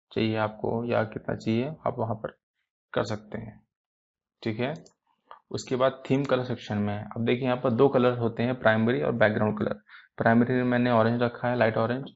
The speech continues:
जिसमें ये देखिए आपको दिख रहा है ऑरेंज। उसके बाद मैं यहाँ जाऊँगा कंटिन्यू रीडिंग में, यहाँ भी देखिए, है ना, तो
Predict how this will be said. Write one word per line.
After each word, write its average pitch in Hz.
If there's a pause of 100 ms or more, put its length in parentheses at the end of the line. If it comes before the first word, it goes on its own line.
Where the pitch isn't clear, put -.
(100)
जिसमें 117
ये 117
देखिए 110
आपको 107
दिख 110
रहा 123
है 123
ऑरेंज। 127 (500)
उसके 120
बाद 117
मैं 113
यहाँ 113
जाऊँगा 120 (100)
कंटिन्यू 117
रीडिंग 113
में, 110
यहाँ 107
भी 117
देखिए, 113 (840)
है 147
ना, 143 (360)
तो -